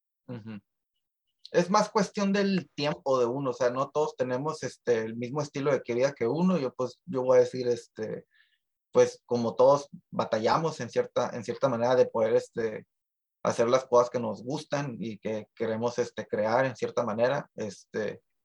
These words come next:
yo aún, pues, tengo muy enfocado, pues, de lo de mi trabajo, mis estudios, este, y sí dejé llegar, eh, dejé a un lado todo eso de la música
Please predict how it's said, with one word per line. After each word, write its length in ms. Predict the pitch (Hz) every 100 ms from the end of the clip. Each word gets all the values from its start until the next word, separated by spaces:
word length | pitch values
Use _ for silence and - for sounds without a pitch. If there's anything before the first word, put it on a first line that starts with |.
| _ _ _ -
yo 320 | 117 127 160
aún, 280 | 151 143 143
pues, 160 | 151 151
tengo 240 | 131 135
muy 180 | 135 143
enfocado, 640 | 135 - 117 123 127 123
pues, 180 | 110 107
de 100 | 104
lo 100 | 104
de 60 | 107
mi 100 | 101
trabajo, 560 | - 104 120 123 120 113
mis 200 | 107 98
estudios, 600 | - 123 127 127 - -
este, 520 | 101 - - 101 - _ _ _
y 140 | - 123
sí 360 | 131 127 135 -
dejé 500 | 135 131 - 131 131
llegar, 360 | 123 123 117 - _ _ _
eh, 180 | 123 120
dejé 300 | 123 120 135
a 40 | 143
un 160 | 143
lado 280 | 139 139 135
todo 220 | 131 127
eso 180 | 123 127
de 100 | 123
la 60 | 113
música 540 | 117 - - 135 147